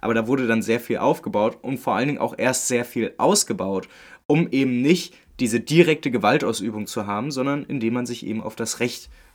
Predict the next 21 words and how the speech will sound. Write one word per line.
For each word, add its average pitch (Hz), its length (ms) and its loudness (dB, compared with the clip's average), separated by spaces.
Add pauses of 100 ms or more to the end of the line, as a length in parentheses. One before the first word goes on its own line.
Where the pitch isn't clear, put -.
(100)
irgendwie 107 520 0
berufen 104 520 -6
kann, 107 240 -4
um 110 100 -4
das 110 160 -2
Ganze 113 240 -4
niedrig 110 340 -4
zu 107 200 -8
halten. - 320 -14 (120)
Das 127 140 -4
Schöne, 165 400 4 (300)
wenn 104 340 2 (200)
Machtausübung 117 680 2
nicht 120 180 -2
mehr 117 160 2
personell 110 600 2
ist, - 360 0
sondern 101 320 -4
halt 104 160 -2
wie 123 100 2
im 123 160 0